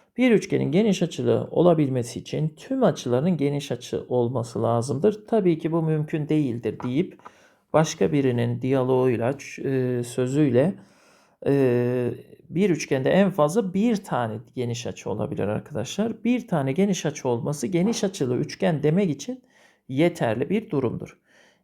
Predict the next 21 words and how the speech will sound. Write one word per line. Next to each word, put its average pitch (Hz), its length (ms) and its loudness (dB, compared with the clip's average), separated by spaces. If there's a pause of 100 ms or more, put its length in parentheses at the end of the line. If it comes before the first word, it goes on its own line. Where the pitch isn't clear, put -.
(180)
İki 196 360 -4
çemberin, 180 800 2 (280)
diğer 208 220 6
on 196 160 4
üçüncü 190 280 -2
sorumuza 170 480 0
bakıyoruz 123 380 0
arkadaşlar. 120 560 0
İki 190 280 -8
çemberin 185 640 2
birbirinin 165 680 4
merkezinden 165 880 2
geçmesi 151 560 0
için 160 200 -4
merkezlerinin 151 1120 2
konumu 160 540 2
ve 135 80 4
yarıçapları, 135 800 0
uzunlukları 160 720 -2 (640)
nasıl 185 340 2
olmalıdır? - 500 -4